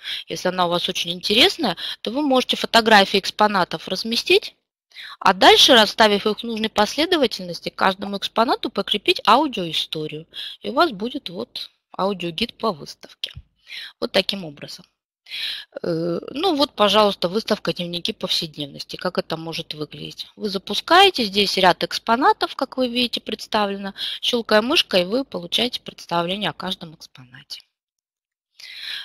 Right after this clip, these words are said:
Как это сделать самому? Достаточно зарегистрироваться в сервисе, он на русском языке. А опять перед нами конструктор.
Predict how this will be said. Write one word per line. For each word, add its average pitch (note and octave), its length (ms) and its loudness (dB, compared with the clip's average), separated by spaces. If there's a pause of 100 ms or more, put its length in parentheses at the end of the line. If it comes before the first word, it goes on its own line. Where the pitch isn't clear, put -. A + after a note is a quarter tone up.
(100)
Как F4 300 6
это B3+ 200 4
сделать A3+ 360 4
самому? G3 600 0 (140)
Достаточно A#3+ 560 2
зарегистрироваться G#3 840 2
в - 60 0
сервисе, A#3 580 0 (240)
он C#4+ 140 -4
на G3+ 120 6
русском F#3 320 -4
языке. F3 460 -2 (640)
А G#3+ 140 6
опять E4+ 280 4
перед A3+ 220 2
нами G#3 220 2
конструктор. - 800 -4